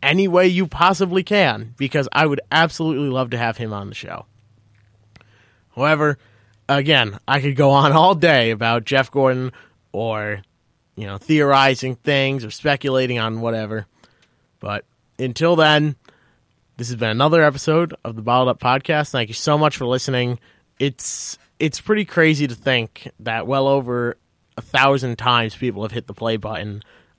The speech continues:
on this podcast, and it's sort of just a guy in the basement of his dorm who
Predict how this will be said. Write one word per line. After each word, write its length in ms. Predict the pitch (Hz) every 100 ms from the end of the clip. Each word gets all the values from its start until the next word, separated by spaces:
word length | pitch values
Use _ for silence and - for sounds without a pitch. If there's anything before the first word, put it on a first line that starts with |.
| _
on 220 | 131 127
this 160 | 120 107
podcast, 800 | - 110 107 - 107 104 - -
and 180 | - 117
it's 160 | 113 -
sort 300 | - 135 131
of 120 | 123
just 400 | 127 123 117 - _ _ _ _
a 100 | 117
guy 280 | 117 120 127
in 160 | 139 139
the 60 |
basement 400 | 127 135 139 143
of 100 | 135
his 120 | 135 117
dorm 540 | 151 147 143 139 135
who 280 | 117 123